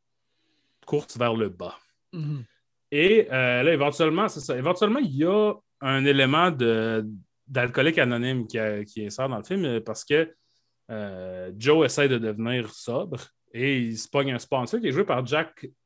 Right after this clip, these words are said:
Speaker 1: Klugman, qui est le gars qui joue le rôle de Walter Matthau dans le Odd Couple à la T V.
Speaker 2: Oui.
Speaker 1: Ce qui est intéressant comme, euh, <laughs> comme pour le mettre avec Jack Lemmon, là. Euh, puis là, c'est, moi, c'est là que c'est, j'ai trouvé que le film, il commence un petit peu à battre de l'aile parce que, tu sais, ça devient,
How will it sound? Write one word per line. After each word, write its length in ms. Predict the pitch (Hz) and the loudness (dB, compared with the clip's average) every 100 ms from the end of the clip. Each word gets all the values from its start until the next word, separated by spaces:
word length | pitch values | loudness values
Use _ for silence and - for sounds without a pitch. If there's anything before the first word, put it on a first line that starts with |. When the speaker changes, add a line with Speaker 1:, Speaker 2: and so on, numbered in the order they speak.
| - | -6
Speaker 1:
Klugman, 600 | 147 135 127 143 160 135 | 0 2 2 -2 -4 -6
qui 140 | - | -4
est 40 | 123 | 0
le 140 | 117 | 0
gars 180 | 120 160 | 2 2
qui 180 | 160 127 | 2 -4
joue 300 | 120 139 151 | -8 -6 -4
le 240 | 139 117 | -2 -2
rôle 320 | 107 123 165 147 | -4 -2 -2 0
de 60 | |
Walter 340 | 127 127 123 139 | 0 0 0 0
Matthau 520 | 131 131 139 147 139 | 0 0 0 0 0
dans 340 | 120 123 127 | -2 -2 -2
le 80 | 120 | -2
Odd 240 | 113 127 | -2 -4
Couple 340 | 120 117 135 135 | -4 -6 -2 -2
à 60 | |
la 60 | 113 | -2
T 180 | 113 113 | -6 -10
V. 180 | 131 185 _ _ _ - | -12 -16 _ _ _ -6
Speaker 2:
Oui. 220 | 175 254 _ _ _ - | -6 -6 _ _ _ -16
Speaker 1:
Ce 140 | 120 - | -14 -8
qui 80 | |
est 100 | 131 | -4
intéressant 640 | 127 127 131 127 120 151 160 | -2 2 2 2 0 0 0
comme, 340 | 160 120 117 | 0 -2 0
euh, 320 | 110 104 104 117 | -2 -2 -2 -2
<laughs> 1300 | 165 139 - 156 - 139 196 135 - 214 - - | 0 0 0 -4 -6 -6 -6 -6 -8 -20 -20 -14
comme 560 | - 117 113 110 107 107 - | -8 -6 -6 -6 -10 -12 -10
pour 120 | 135 | -4
le 100 | 123 | -2
mettre 180 | 120 - | 0 -2
avec 180 | 117 110 | -2 -4
Jack 240 | 123 123 | -4 -4
Lemmon, 260 | 120 131 202 | -6 -10 -10
là. 100 | 165 208 _ _ _ _ _ _ - | -12 -14 _ _ _ _ _ _ -6
Euh, 320 | 147 143 143 | 0 2 2
puis 160 | 139 165 | 0 -2
là, 160 | 294 | 0
c'est, 240 | - 190 175 | 0 -2 0
moi, 120 | 311 | 0
c'est 100 | 240 | 2
là 100 | 214 | 2
que 60 | 185 | 2
c'est, 140 | 143 | -4
j'ai 120 | 147 | -6
trouvé 220 | 143 170 | -4 -2
que 60 | 185 | 0
le 100 | 131 | 0
film, 260 | 131 185 165 | 0 -2 -2
il 140 | 123 | -4
commence 400 | 135 131 156 151 | -2 0 0 -2
un 80 | 120 | -6
petit 140 | - | -4
peu 100 | 175 | 2
à 80 | 151 | 2
battre 220 | 135 143 | 4 2
de 60 | 123 | 0
l'aile 280 | 135 175 135 | 0 -2 -2
parce 220 | 113 - | -8 -8
que, 80 | 127 | -8
tu 60 | |
sais, 80 | 165 | -8
ça 160 | - 127 | -6 -4
devient, 500 | 127 127 147 196 | -2 -4 -4 -6